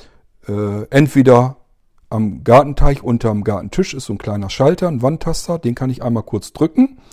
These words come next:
Dann passiert Folgendes. Homatic, ähm, also die Zentrale, Consuela weiß dann, okay,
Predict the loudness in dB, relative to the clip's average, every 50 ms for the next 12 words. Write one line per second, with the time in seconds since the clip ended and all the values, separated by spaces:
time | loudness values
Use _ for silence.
0 | -20 -20 -20 -20 -20 -20 -16 -14 -12 -8 -6 -6 -4 -4 -6 -6 0 4 4 4
1 | 4 4 0 0 -2 -4 -8 -4 0 0 2 2 2 0 0 0 -2 -4 -4 -6
2 | -10 -16 -14 -10 -6 -4 -2 -2 -2 -2 -4 -4 -4 -4 -4 -6 -8 -10 -14 _
3 | _ _ _ _ _ _ _ _ _ _ _ -8 -6 -4 -4 -4 -4 -4 -6 -8
4 | -4 -4 -2 0 4 6 6 6 6 6 4 0 -2 -4 -6 -6 -6 -8 -6 -2
5 | 0 2 2 2 4 4 2 2 2 -2 -6 -8 -8 -10 -12 -6 -2 -2 0 0
6 | -2